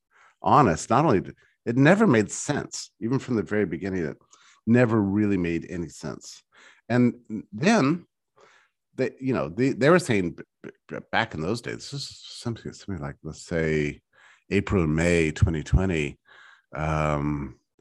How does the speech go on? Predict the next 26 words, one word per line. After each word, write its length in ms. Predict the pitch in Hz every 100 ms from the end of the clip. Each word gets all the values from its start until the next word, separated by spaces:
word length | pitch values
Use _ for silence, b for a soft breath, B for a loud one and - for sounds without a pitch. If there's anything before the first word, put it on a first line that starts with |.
| _ -
I 100 | 98
was 120 | 92
having 200 | 101 87
people 260 | 87 -
tell 160 | - 90
me, 160 | 82 76 B B
"Oh, 340 | 127 127 117 - B B
we're 100 | 113
gonna 140 | 123
stay 200 | - 117
locked 280 | 101 92 -
down 160 | 90 85
until 220 | 78 87
we 80 | 82
get 100 | 78
a 60 |
vaccine." 500 | 76 73 - 151 107
Well, 300 | 101 127 113 _ _ _ _ _ _ _ _ _ _ _ _ _ _ B B B _
safe 340 | - 165 208
vaccines 500 | - 104 - 127 123
that 40 | 87
we've 180 | 87 87
used 300 | 110 101 80
in 60 |
the 80 | 69
past, 640 | - 110 - 71 - -